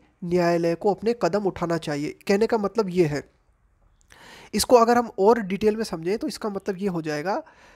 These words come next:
कि जब हम बोलते हैं ना, "Justice must not only be done, but it must also be seen", कि न्याय सिर्फ किया नहीं जाना चाहिए, बल्कि वह होते हुए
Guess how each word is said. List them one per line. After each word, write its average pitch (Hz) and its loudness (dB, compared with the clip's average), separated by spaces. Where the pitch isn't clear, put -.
कि 330 4
जब 196 2
हम 208 0
बोलते 185 2
हैं 339 -4
ना, 381 0
"Justice 214 0
must 214 -2
not 185 2
only 175 0
be 180 4
done, 170 -2
but 208 4
it 208 -4
must 196 -2
also 165 -2
be 208 -2
seen", 254 0
कि 233 0
न्याय 196 4
सिर्फ 285 -2
किया 247 2
नहीं 285 0
जाना 240 4
चाहिए, 180 -4
बल्कि 196 0
वह 240 4
होते 196 0
हुए 226 0